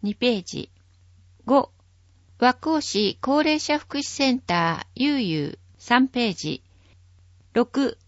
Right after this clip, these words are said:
スマイル工房。三ページ。七、生活介護施設夢地下。三ページ。八、ワシャボンズボランティアセンターだより。四ページ。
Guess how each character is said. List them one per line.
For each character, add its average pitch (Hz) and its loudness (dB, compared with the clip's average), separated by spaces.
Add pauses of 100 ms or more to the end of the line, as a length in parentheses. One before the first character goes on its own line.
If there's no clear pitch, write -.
(120)
ス - -2
マ 294 6
イ 302 0
ル 294 -4
工 262 0
房。 170 -2 (120)
三 247 0
ペ 226 -2
ー 165 -6
ジ。 - -8 (720)
七、 247 2 (300)
生 302 0
活 - -4
介 294 4
護 285 4
施 - -6
設 196 -4 (100)
夢 233 2
地 - -8
下。 - -2 (520)
三 262 0
ペ 247 0
ー 175 -4
ジ。 - -8 (760)
八、 - -2 (460)
ワ 302 4
シ 330 -2
ャ 302 2
ボ 262 2
ン 208 0
ズ 170 -4 (200)
ボ 214 2
ラ 269 4
ン 294 2
テ 285 -6
ィ 277 2
ア 277 0
セ 262 0
ン 254 0
タ 247 2
ー 233 -2
だ 226 0
よ 180 -2
り。 160 -6 (460)
四 254 4
ペ 226 -2
ー 151 -4
ジ。 - -8